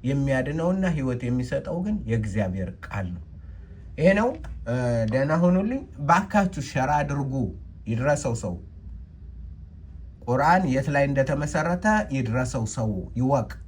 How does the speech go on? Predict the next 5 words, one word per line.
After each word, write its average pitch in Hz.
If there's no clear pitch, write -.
ያንብብ፣ 131
ይገንዘብ። 123
ፕሊዝ 240
ሸር 165
አድርጉ። 98